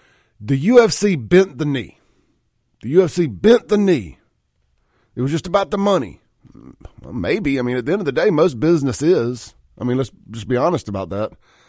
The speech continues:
But I look at this differently. I've got a different twist on this. And after I took a couple days, I wanted to make sure I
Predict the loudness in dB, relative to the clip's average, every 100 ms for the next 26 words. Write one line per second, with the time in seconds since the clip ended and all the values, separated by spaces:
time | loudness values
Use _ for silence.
0 | _ _ _ _ _ _ _ _ _ _
1 | _ _ _ _ _ -2 2 4 2 0
2 | 0 0 0 0 -2 -4 -12 -8 -4 0
3 | 2 2 2 0 2 0 -2 _ _ -8
4 | -2 0 0 0 0 2 0 -4 -8 -16
5 | _ _ _ _ -6 -2 -2 0 0 0
6 | -2 _ _ _ _ _ _ _ -4 -2
7 | 4 4 4 0 -2 -2 -4 -2 -2 0
8 | 0 0 2 0 0 -2 0 0